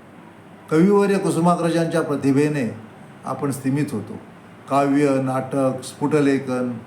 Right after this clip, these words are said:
अशा विविध स्तरांवर त्यांच्या साहित्याचे ठसे उमटविणाऱ्या या अवलियाचे साहित्य सागरासारखे विशाल आहे. दूर क्षितिजाला जाऊन भिडणारे, त्यांच्या साहित्यातून त्यांच्या लिखाणाप्रती असलेले विविध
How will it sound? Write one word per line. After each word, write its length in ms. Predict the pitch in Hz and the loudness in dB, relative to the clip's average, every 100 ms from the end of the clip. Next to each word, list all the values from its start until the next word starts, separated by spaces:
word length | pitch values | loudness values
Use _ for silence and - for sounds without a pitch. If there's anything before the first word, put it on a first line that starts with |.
| - - | -20 -12
अशा 160 | 131 160 | -2 0
विविध 340 | 139 143 196 | 2 4 2
स्तरांवर 640 | 190 156 156 160 160 151 120 - - - | 0 0 2 0 0 0 0 -4 -16 -6
त्यांच्या 320 | 135 135 185 | -2 0 2
साहित्याचे 560 | 170 147 143 165 151 156 | 2 0 0 0 0 -2
ठसे 300 | 131 127 156 | -2 -4 -2
उमटविणाऱ्या 960 | 143 139 139 147 143 143 139 156 147 117 - - - 131 | 0 -2 -2 -2 -2 0 0 0 0 -2 -8 -16 -10 -4
या 140 | 127 | -2
अवलियाचे 640 | 127 143 151 160 151 160 | 0 0 2 2 2 -4
साहित्य 640 | 143 131 135 139 - 156 117 - - - - - | -4 0 0 0 0 0 0 -4 -14 -20 -20 -2
सागरासारखे 640 | - 156 196 185 175 175 | 2 4 2 2 0 2
विशाल 320 | 139 135 123 | 0 0 -2
आहे. 360 | 110 104 101 - - - - - - | -4 -6 -12 -18 -20 -20 -20 -18 -4
दूर 500 | 139 175 185 180 - | 2 4 6 2 0
क्षितिजाला 720 | - 160 175 180 180 180 175 | -4 -6 0 2 2 4 2
जाऊन 280 | 151 151 143 | 2 0 0
भिडणारे, 540 | 120 113 113 104 98 - - - - - | -2 -2 -2 -2 -6 -14 -20 -20 -20 -16
त्यांच्या 360 | 156 180 175 185 | -4 -2 2 2
साहित्यातून 680 | 160 139 135 160 156 160 147 | 2 0 0 0 0 0 -2
त्यांच्या 240 | 139 135 | -2 -2
लिखाणाप्रती 640 | 139 123 135 147 143 135 143 | -2 -2 -2 -2 -2 -2 -2
असलेले 360 | 127 151 139 | -2 -2 0
विविध 420 | 135 127 127 143 | 0 2 2 0